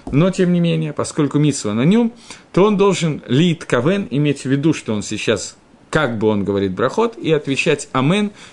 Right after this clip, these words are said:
и не разговаривать между этими благословлениями, чтобы лит кавен всё от начала до конца, чтобы это было его мицва. Теперь попытаемся обсудить лемайсер. В текст брахи это входит очень чётко.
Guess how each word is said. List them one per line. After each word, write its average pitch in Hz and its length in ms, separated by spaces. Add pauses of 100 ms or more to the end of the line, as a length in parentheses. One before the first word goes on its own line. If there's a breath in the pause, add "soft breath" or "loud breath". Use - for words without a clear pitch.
(100)
и 220 140
не 214 120
разговаривать 139 680
между 120 300
этими 101 220
благословлениями, 175 840
чтобы 147 280
лит 131 200
кавен 139 320
всё 131 220
от 123 100
начала 101 340
до 87 120
конца, 98 440 (380 loud breath)
чтобы 113 220
это 127 120
было 120 160
его 113 300
мицва. - 400 (800 loud breath)
Теперь 262 320
попытаемся 180 600
обсудить 160 680 (760 soft breath)
лемайсер. 139 600
В - 80
текст 202 400
брахи 139 500 (140)
это 139 220
входит 165 500 (220)
очень 135 280
чётко. - 500